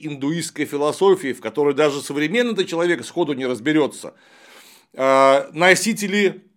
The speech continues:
медицинских, астрономических, э, математических, физических знаний,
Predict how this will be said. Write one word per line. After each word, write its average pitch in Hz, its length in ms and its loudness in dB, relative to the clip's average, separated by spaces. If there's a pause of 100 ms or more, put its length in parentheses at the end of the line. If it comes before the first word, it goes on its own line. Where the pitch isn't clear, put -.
(420)
медицинских, 180 1000 -2
астрономических, 180 1300 0 (220)
э, 117 720 -2
математических, 196 960 -2
физических 202 720 -4
знаний, 160 600 2